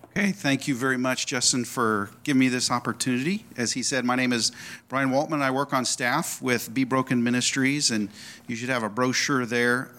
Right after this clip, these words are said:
on your chair that gives you an overview of our ministry and, uh, some of the different services that we provide. And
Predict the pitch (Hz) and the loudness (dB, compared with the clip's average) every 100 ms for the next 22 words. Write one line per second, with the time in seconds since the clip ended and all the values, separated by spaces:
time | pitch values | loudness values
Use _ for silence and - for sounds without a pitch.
0 | - 110 117 120 113 101 - - 147 123 | -10 -2 2 4 2 0 -2 0 2 2
1 | 110 107 101 120 107 120 113 - - - | 2 0 -2 0 2 2 0 -2 -14 -18
2 | - 120 127 156 175 160 190 170 151 151 | -12 -4 0 2 2 2 2 2 2 2
3 | 156 165 - 180 196 190 117 107 98 - | 2 2 2 0 0 2 2 2 0 -4
4 | - 110 104 101 - 131 113 120 127 143 | -6 -2 -2 0 2 2 0 -4 -2 0
5 | 123 - - - - - 160 156 151 135 | -2 -6 -18 -20 -4 -2 0 2 2 2
6 | - - - 139 131 127 120 123 107 107 | 2 0 -2 -4 0 0 0 -2 0 2
7 | 98 92 - - - - - - 135 135 | 2 0 -6 -16 -18 -18 -18 -14 -6 0
8 | 131 127 123 | 2 2 0